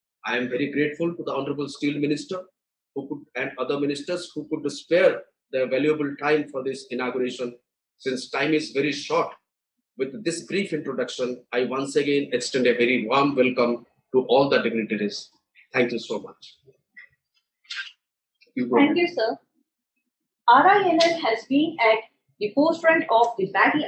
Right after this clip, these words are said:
Speaker 2: against this invisible enemy named coronavirus. This year,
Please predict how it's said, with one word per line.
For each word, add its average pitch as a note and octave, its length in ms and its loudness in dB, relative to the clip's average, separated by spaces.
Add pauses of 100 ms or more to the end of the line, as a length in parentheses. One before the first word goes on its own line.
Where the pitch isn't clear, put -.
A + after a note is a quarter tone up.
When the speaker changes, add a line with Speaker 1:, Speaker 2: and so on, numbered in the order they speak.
(120)
Speaker 2:
against A#3 300 -2
this F#3 180 -4 (100)
invisible D4 720 4 (100)
enemy F#3+ 440 2 (320)
named C4 260 6 (160)
coronavirus. A3 760 4 (460)
This A#3+ 280 2
year, G3+ 260 2